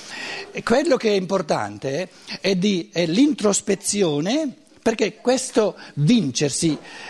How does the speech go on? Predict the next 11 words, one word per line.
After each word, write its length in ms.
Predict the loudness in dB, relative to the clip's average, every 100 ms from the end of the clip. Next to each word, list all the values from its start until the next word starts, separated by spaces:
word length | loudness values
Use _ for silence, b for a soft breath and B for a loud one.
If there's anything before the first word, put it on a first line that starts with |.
| B B _
a 100 | 0
livelli, 500 | 0 2 2 2 2
a 80 | 0
livelli, 560 | 0 2 0 2 2 4
diciamo, 420 | 2 2 0 -2
lo 160 | 0 0
fa 200 | 2 2
ognuno, 320 | 4 4 2
altrimenti 300 | 0 0 0
saremmo 260 | 0 0 0
animaletti 680 | 2 2 2 0 -4 -8